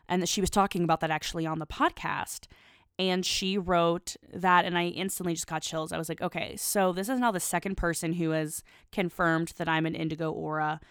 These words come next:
This is something that I need to, I need to look into, and that I need to, like, start to actually research more." And once again, indigo auras are empaths, so we are in,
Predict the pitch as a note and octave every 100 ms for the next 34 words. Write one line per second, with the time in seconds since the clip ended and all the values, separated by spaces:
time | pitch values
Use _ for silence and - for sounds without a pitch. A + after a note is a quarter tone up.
0 | - - - E3 G3 G3+ G3+ G3+ E3+ D#3+
1 | D#3+ D#3+ D#3+ D#3 - - D#3+ D3+ D3 D3
2 | F3+ - _ _ _ _ - E3+ D#3+ D#3
3 | - D3+ D3 D3 D3 - F#2 G#2 - F3
4 | D#3 D#3 D3+ D3+ D3+ C#3 - - - _
5 | _ _ _ _ _ _ _ _ _ -
6 | - - F3+ - - - E3+ - E3+ D#3+
7 | D3+ D3+ - D3+ D3+ - D#3+ C#3 C3+ -
8 | - F3+ F3+ E3+ E3+ E3+ - _ _ _
9 | _ _ F3+ F3+ G3 - C#4 C#4+ E3+ E3
10 | G#3 G#3+ _ _ _ _ _ _ _ G3
11 | G3+ G#3+ A3 F3+ E3+ E3 F3+ - E3+ E3+
12 | - G#3 - D#3+ D3 D#3+ - - - F#3
13 | F3 F#3 F3 - D3